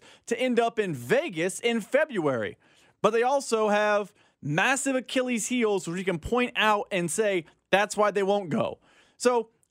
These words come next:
I get how it works. Nick has to go on F S one and be like, "Yeah, the Bills aren't gonna, aren't gonna string together four playoff games. It just won't happen. No chance."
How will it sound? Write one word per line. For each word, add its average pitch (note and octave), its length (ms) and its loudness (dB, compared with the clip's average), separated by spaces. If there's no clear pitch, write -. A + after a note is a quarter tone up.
I B3+ 120 2
get B3 160 -2
how A3 180 2
it F#3 40 -2
works. B3 340 -2
Nick A#3 260 0
has A3+ 160 0
to A3 80 -2
go A3+ 180 2
on A#3 100 2
F A3+ 160 2
S A3 160 0
one A#3+ 220 2
and A3+ 80 0
be A#3 60 2
like, A3+ 140 0
"Yeah, B3+ 180 0
the F3 100 2
Bills B3 340 0
aren't G#3+ 300 2
gonna, A3+ 340 2
aren't - 180 2
gonna A#3 180 2
string A#3 220 -2
together A3+ 200 2
four A#3 320 0
playoff A3+ 480 0
games. D#3 280 0
It E3+ 60 2
just F#3+ 100 -2
won't G#3+ 160 2
happen. G#3 380 2
No G#3 140 2
chance." G3+ 640 -2